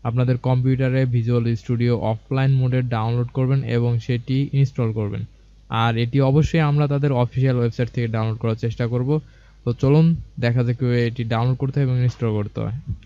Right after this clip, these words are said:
তো এর জন্য আপনাদের যা করতে হবে, প্রথমে আপনারা আপনাদের কম্পিউটারের যে ব্রাউজারটি install করা আছে, আহ, সেটি open করবেন। আমার ক্ষেত্রে আমি Chrome browser ব্যবহার করছি, তাই আমি এটা open করে নিচ্ছি।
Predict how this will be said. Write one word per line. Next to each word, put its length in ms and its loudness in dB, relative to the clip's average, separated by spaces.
তো 480 2
এর 160 6
জন্য 180 8
আপনাদের 300 4
যা 180 -2
করতে 280 -2
হবে, 200 2
প্রথমে 600 -2
আপনারা 560 -4
আপনাদের 440 -2
কম্পিউটারের 800 -2
যে 120 -2
ব্রাউজারটি 540 -2
install 280 -2
করা 280 -2
আছে, 320 -4
আহ, 460 -2
সেটি 640 -2
open 320 0
করবেন। 320 2
আমার 240 0
ক্ষেত্রে 400 -2
আমি 260 0
Chrome 300 2
browser 360 0
ব্যবহার 280 -2
করছি, 240 -4
তাই 140 -2
আমি 100 0
এটা 160 -2
open 200 -2
করে 160 -2
নিচ্ছি। 380 -4